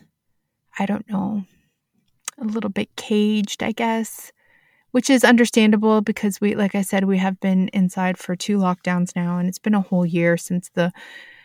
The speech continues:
pandemic began. So maybe I did. Maybe I felt like that caged animal, you know, walking back and forth and back and forth. And,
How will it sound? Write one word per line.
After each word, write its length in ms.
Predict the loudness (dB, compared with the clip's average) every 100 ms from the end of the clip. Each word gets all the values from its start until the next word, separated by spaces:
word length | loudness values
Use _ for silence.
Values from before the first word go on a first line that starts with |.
| _ -6
pandemic 600 | 0 2 2 0 -2 -4
began. 460 | -2 0 0 0
So 260 | 0 -2 -2 -6 -8 0
maybe 220 | 2 4
I 80 | 6
did. 220 | 6 6
Maybe 280 | 4 4 2
I 60 |
felt 320 | 2 2 2
like 220 | 2 -2 0
that 220 | -2 -2 _ _ _
caged 640 | -8 0 2 2 0 -2 0
animal, 420 | 2 2 2 0
you 140 | 0
know, 120 | 2
walking 600 | 0 0 -2 -2 0 0
back 640 | 2 0 0 -2 -4 -14 -20 _ _ _ _ _ _ _
and 220 | 0 0 0
forth 600 | 0 2 0 -2 -6 -6
and 140 | -6
back 280 | -4 -4 -4
and 180 | -4 -4
forth. 480 | -4 -4 -2 -4
And, 280 | -2 -2 -2